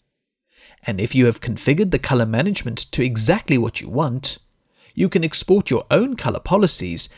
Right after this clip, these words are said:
to use on this workstation or share across the facility. As I said, the color policies are X M L based, so it makes them highly portable and facility friendly.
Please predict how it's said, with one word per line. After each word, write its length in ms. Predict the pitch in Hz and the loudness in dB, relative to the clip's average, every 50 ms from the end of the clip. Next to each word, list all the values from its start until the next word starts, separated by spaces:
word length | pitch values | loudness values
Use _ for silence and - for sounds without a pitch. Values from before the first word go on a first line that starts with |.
| _ - - | _ -14 -6
to 120 | - 170 | -2 -2
use 260 | 170 160 170 170 - | 0 2 2 2 0
on 220 | - 127 120 123 123 | 0 -4 -4 0 2
this 220 | 151 - - - | 2 4 4 2
workstation 680 | 139 - - - - - - 85 - - - - 151 - - _ _ _ - | 0 -2 -4 -4 -4 -4 -4 -4 -6 -6 -8 -8 -12 -16 -20 _ _ _ -2
or 140 | 214 240 226 | 0 0 0
share 300 | - - - 214 220 220 | 0 0 0 0 0 0
across 360 | 208 - - - - - - | -2 -2 -4 -4 -4 -2 -4
the 80 | - - | -4 -4
facility. 680 | - 139 - - 143 117 104 98 - - - - _ _ _ _ _ _ _ _ _ _ _ _ _ _ _ _ _ _ _ _ _ _ _ - - - - 127 - - | -2 -2 0 2 2 2 0 -2 -4 -8 -8 -12 _ _ _ _ _ _ _ _ _ _ _ _ _ _ _ _ _ _ _ _ _ _ _ -20 -18 -16 -16 -16 -8 -4
As 180 | - 180 180 196 | -2 0 2 2
I 80 | 180 | 2
said, 460 | 151 - - 160 139 - 67 - - - _ _ _ _ _ _ - _ - | 2 2 2 2 2 0 -4 -10 -14 -16 _ _ _ _ _ _ -8 _ 0
the 80 | 135 | 0
color 280 | 127 - - 175 214 208 | 0 2 2 2 2 2
policies 480 | - 147 139 139 139 - - 180 170 | 2 2 2 2 2 2 0 0 2
are 180 | 190 175 - - - | 2 0 0 0 -2
X 240 | 208 202 - - - | -4 -2 0 0 2
M 100 | 170 170 | 2 2
L 140 | 170 165 | 2 2
based, 480 | 135 113 - - - - - - - - - _ _ _ | 0 0 -4 -4 -4 -4 -4 -4 -6 -10 -18 _ _ _
so 200 | - - - 180 | -2 2 4 4
it 140 | 170 165 170 | 4 4 2
makes 320 | 156 156 170 190 - - - | 0 0 0 0 -2 -2 -2
them 160 | - 165 151 | -2 -2 -4
highly 500 | - - - - 139 165 208 220 226 208 | -4 -8 -6 -4 -2 0 0 0 0 -2
portable 680 | - - - 202 196 - - - 120 - - - - - | -2 -2 -2 -2 -2 0 0 -2 -2 -2 -4 -6 -6 -6
and 140 | - 147 147 | -6 -6 -4
facility 580 | - 180 - - - 127 104 101 - - - 120 | -2 0 2 2 2 0 -2 -4 -6 -8 -10 -10
friendly. 580 | - - - 123 127 120 107 - - - - | -8 -4 -2 -2 -2 -2 -4 -6 -12 -16 -18